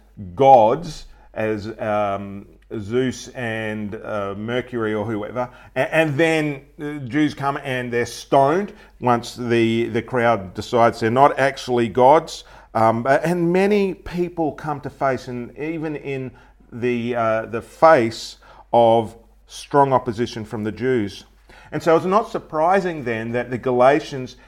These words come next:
had a very special place in the heart of Paul, and you really see his passion overflowing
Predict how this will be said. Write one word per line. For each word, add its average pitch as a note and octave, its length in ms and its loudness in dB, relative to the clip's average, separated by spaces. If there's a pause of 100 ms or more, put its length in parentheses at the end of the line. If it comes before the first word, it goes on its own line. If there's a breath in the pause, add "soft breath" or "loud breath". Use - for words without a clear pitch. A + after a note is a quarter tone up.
(140 soft breath)
had C3+ 340 -2
a B2+ 140 -6
very C3+ 800 -2 (460 soft breath)
special D#3 640 -4
place A2 760 -4 (140)
in A2 580 -8
the G#2+ 140 -6
heart A#2 280 6
of G2+ 220 0 (220)
Paul, C#3 680 6 (220 loud breath)
and C3 160 -2
you B2+ 120 0
really C#3+ 500 2
see A#2+ 320 -2
his G#2+ 240 -6
passion A2+ 800 -2
overflowing A2+ 1040 -4